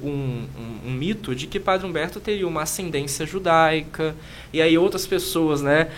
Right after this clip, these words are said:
vão falar assim, "Gente, é, eu escutei isso de uma pessoa, será que ele era padre mesmo?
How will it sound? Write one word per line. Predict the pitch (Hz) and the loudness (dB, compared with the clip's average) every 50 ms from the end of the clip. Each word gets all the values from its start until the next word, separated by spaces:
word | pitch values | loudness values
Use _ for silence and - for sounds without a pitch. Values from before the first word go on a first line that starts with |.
| - - - | -12 -6 -2
vão | 147 139 | -2 0
falar | 135 165 151 | 4 6 6
assim, | 151 151 - - 147 135 131 131 135 - - - - | 6 6 4 2 2 0 0 -2 -2 -6 -8 -10 -6
"Gente, | - 131 147 160 156 - - | -2 -2 0 0 0 -2 -2
é, | 110 113 117 - - | -2 -2 -4 -2 2
eu | 135 165 | 4 4
escutei | 202 202 - 170 160 - 151 147 | 4 4 2 -2 0 2 2 2
isso | 143 143 | 2 0
de | 151 | -2
uma | 131 127 | -2 -2
pessoa, | 135 131 120 - - 107 104 107 104 - - - - - - | -2 -4 -4 -4 -4 -4 -4 -4 -6 -8 -12 -16 -16 -16 -14
será | - - - 233 | -14 -12 -8 -6
que | - 196 | -4 -2
ele | 143 | -2
era | 110 117 110 - | -2 -4 -6 -6
padre | - 101 98 95 98 101 | -4 -2 -2 -2 -2 -2
mesmo? | 98 110 127 123 101 92 - 95 95 95 95 | -4 -2 0 0 0 -2 -2 -6 -8 -8 -10